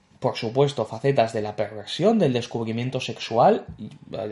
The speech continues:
A la práctica está que el prota se lleva la ropa de gimnasia de una tía, ¿vale? Pa hacer sus cosas.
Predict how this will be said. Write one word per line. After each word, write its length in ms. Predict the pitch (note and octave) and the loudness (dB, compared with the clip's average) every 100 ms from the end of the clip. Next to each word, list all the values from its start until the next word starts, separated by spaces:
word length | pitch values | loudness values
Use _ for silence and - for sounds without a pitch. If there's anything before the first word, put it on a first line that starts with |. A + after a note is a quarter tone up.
| - | -6
A 140 | G#2+ | -4
la 160 | G#2 G2+ | -4 0
práctica 340 | C3 B2+ C3+ | 0 2 2
está 200 | B2 C3+ | 6 6
que 80 | B2+ | 6
el 120 | A#2 | 0
prota 300 | A#2+ C3+ B2 | 4 4 4
se 120 | - A2+ | 0 2
lleva 220 | C3 A#2 | 6 6
la 120 | A2+ | 6
ropa 220 | C#3 C3+ | 4 4
de 60 | A#2 | 2
gimnasia 340 | A2+ C3 C3 | 0 0 2
de 60 | A#2+ | 2
una 180 | E3 A#2 | 2 2
tía, 320 | B2+ G3 - - - - - _ | 4 4 2 -8 -20 -20 -20 _
¿vale? 320 | - A2 F3+ - _ _ _ _ _ _ - | 0 2 2 -2 _ _ _ _ _ _ 2
Pa 100 | C#3 | 4
hacer 240 | G#2+ - C#3 | 4 4 2
sus 160 | - - | 0 -2
cosas. 520 | D3 E3 A#3+ D4 | 2 4 4 2